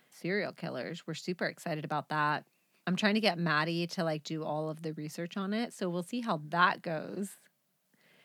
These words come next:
And we also just dropped a Patreon exclusive episode. So go on our Patreon, check it out, support us. We really, really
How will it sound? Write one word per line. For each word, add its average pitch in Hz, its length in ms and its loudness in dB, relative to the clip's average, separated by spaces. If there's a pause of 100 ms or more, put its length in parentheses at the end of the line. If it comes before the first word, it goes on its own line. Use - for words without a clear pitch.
(240)
And 302 360 10
we 247 180 2
also 240 320 6
just 254 240 0
dropped 190 420 6
a 180 380 4
Patreon 196 480 2
exclusive 160 640 -4 (100)
episode. - 600 -2 (480)
So 254 500 8 (180)
go 269 240 6
on 349 140 6
our 349 100 6
Patreon, 233 640 2
check 254 300 0
it 277 80 4
out, 208 320 8
support 208 440 4
us. 208 220 6
We 190 140 2
really, 208 400 4
really 190 480 2